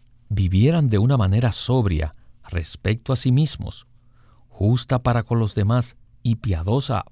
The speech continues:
para con Dios, el mundo sería un lugar totalmente diferente.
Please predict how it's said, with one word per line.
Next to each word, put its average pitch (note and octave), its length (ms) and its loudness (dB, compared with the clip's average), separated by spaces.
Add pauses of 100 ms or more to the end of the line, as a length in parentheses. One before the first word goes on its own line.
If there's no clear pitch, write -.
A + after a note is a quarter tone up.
para F#2 240 -2
con F#2+ 180 -2
Dios, C#3+ 340 -2 (580)
el F#2+ 200 6
mundo F3 420 4
sería G2+ 580 2 (260)
un D3 280 2
lugar G#2 520 2 (280)
totalmente G#2+ 840 2
diferente. D3 640 0